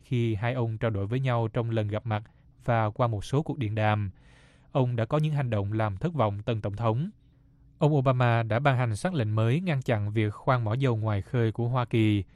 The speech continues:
tuyên bố các di tích công viên quốc gia mới và phóng thích tù nhân ở nhà tù Guantanamo bên Cuba. Lần đầu tiên, ông Obama ra lệnh cho đại sứ Hoa Kỳ tại Liên Hiệp Quốc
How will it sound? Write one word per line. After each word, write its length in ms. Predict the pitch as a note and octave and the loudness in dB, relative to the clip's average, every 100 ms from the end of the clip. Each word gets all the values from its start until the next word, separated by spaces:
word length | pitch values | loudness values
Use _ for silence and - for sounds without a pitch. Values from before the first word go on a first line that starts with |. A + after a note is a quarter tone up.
| _ - - - | _ -20 -6 0
tuyên 180 | C3+ | 2
bố 220 | B2 A#2 C#3+ | 4 2 2
các 140 | F#3 | 0
di 120 | D3 | 0
tích 220 | C3 F3 | 0 -2
công 180 | - B2 | -2 0
viên 180 | A#2+ A2+ | 0 -2
quốc 140 | D#3 | -2
gia 200 | E3 C3 | 0 0
mới 420 | A2+ A2 A#2 D3+ G#3+ _ _ - | 2 2 2 0 -2 _ _ -14
và 400 | B2+ A#2 A#2 A2 | -2 2 2 2
phóng 280 | G#2 B2 C3+ | 0 -2 -2
thích 160 | D#3+ - - - | -2 -6 -6 -2
tù 100 | A2+ | 0
nhân 280 | A2+ A#2+ | 2 0
ở 120 | A#2+ A#2 | -2 -2
nhà 160 | B2+ | -2
tù 340 | - A#2 G#2 G2+ | 0 0 0 0
Guantanamo 600 | A#2+ A2+ A#2 A2+ A2 A2 | -2 0 -2 0 0 0
bên 200 | A2 G#2 | -2 -4
Cuba. 520 | A#2+ A2 A2 G#2+ G2+ - _ _ _ _ - - | -2 0 2 2 0 -6 _ _ _ _ -20 -2
Lần 180 | D3 C3+ | 2 4
đầu 100 | C3 | 2
tiên, 280 | - C3+ C3+ | 2 2 2
ông 220 | D3+ D3 | -2 -2
Obama 440 | D3 C3+ B2+ B2 | -2 0 2 2
ra 140 | A#2 B2+ | 2 2
lệnh 300 | A2+ G#2 G#2 | 0 -2 -4
cho 120 | B2+ | -2
đại 160 | G#2 F#2+ | -2 -2
sứ 160 | C3+ | -2
Hoa 200 | D3+ C#3+ | 0 -2
Kỳ 260 | - A#2 G#2+ | 0 0 0
tại 260 | G#2+ G2+ | 0 -2
Liên 200 | G#2 A#2+ | 0 -2
Hiệp 100 | G#2+ - | -2 0
Quốc 240 | C3 F3 | 2 2